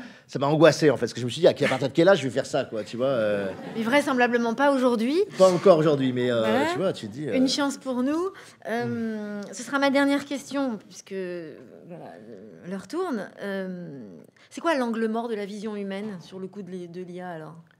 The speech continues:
Speaker 1: C'est, c'est l'I A personnalisé. Je pense que c'est vraiment un angle mort. Je pense qu'on voit pas ce qui va se passer. Euh, c'est la perversion, euh, narcissique de, de l'humain.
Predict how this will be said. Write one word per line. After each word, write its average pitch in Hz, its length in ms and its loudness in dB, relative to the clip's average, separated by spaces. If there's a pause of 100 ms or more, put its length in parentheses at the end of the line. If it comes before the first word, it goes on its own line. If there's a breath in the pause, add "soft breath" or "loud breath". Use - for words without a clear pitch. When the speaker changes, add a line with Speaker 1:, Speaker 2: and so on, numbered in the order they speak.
(880 soft breath)
Speaker 1:
C'est, - 300 2
c'est 165 160 6
l'I 151 120 8
A 147 80 12
personnalisé. 120 520 2
Je 110 80 -12
pense 120 200 -8
que - 60 -14
c'est 113 140 -8
vraiment 123 180 -6
un 113 80 -4
angle 104 140 -4
mort. 90 280 -8
Je - 60 -20
pense 107 160 -10
qu'on 110 140 -8
voit 104 120 -2
pas 107 120 -4
ce - 100 -16
qui 104 60 -12
va 98 80 -6
se - 100 -18
passer. 92 300 -14 (360 loud breath)
Euh, 104 360 0
c'est - 160 -2
la 120 80 4
perversion, 135 760 0
euh, 107 140 0
narcissique 110 540 -10
de, 101 180 -4
de 98 120 -10
l'humain. 92 260 -10